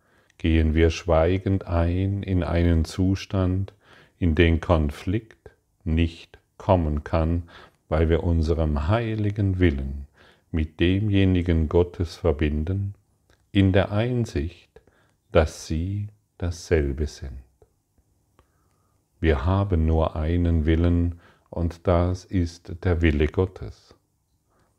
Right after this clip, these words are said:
Kann der Wille Gottes Konflikt wollen? Kann der Wille Gottes Streit wollen? Kann der Wille Gottes irgendetwas bestrafen?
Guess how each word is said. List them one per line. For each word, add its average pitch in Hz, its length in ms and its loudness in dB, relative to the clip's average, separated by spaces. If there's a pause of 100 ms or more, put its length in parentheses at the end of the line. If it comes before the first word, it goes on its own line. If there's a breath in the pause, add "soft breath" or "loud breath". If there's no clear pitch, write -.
(300)
Kann 78 280 0
der 92 180 6
Wille 85 260 4
Gottes 82 500 2
Konflikt - 720 -4
wollen? 90 440 -4 (1800)
Kann 85 300 0
der 82 160 6
Wille 78 280 0
Gottes 85 840 -2
Streit 76 760 -4
wollen? 85 420 -2 (2250)
Kann 85 320 0
der 85 160 4
Wille 78 300 2
Gottes 80 640 -2 (380 soft breath)
irgendetwas 85 760 0
bestrafen? 78 1000 -6